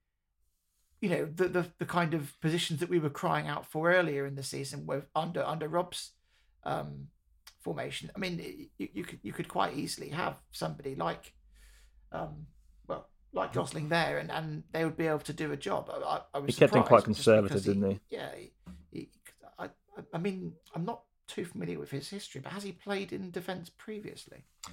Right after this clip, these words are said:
Speaker 2: Yeah, I think he used to play right back when he was younger, didn't he, Dan Gosling?
Speaker 1: Did he?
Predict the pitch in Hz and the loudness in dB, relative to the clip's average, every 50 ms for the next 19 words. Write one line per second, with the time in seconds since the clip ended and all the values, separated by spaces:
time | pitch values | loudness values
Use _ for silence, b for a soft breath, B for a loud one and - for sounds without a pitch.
0 | B B B - 185 147 214 247 - - - - - - - 151 165 123 117 101 | B B B 4 6 6 6 8 8 8 10 10 10 10 12 10 10 10 8 6
1 | 92 - 92 - - 110 104 98 113 127 131 117 95 - - 104 101 107 107 107 | 6 4 0 2 2 2 4 4 4 4 4 4 2 2 0 0 0 0 0 0
2 | 110 110 117 123 139 143 151 147 - 151 - 139 123 | 0 0 0 0 0 0 0 0 0 -2 -2 -4 -8